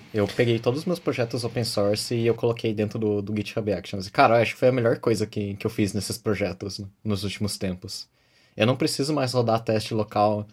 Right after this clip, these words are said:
é, eu não preciso mais me preocupar com subtag, documentação.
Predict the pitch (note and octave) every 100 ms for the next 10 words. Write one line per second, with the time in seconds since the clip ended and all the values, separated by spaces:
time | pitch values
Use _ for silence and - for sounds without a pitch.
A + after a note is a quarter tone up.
0 | _ _ G#2 G2 F#2+ F#2+ G#2+ A#2 A#2+ -
1 | A#2 A#2 A2 A2 G2+ G#2+ F#2+ G#2+ - G#2+
2 | G#2 G#2+ G#2 G2+ F#2+ - G2 G#2+ - F#2
3 | G2+ G2+ F#2 F2+ F2 F#2+ F#2+ G#2 F#2+ G#2
4 | - G#2 F#2+ G#2 G#2+ F#2+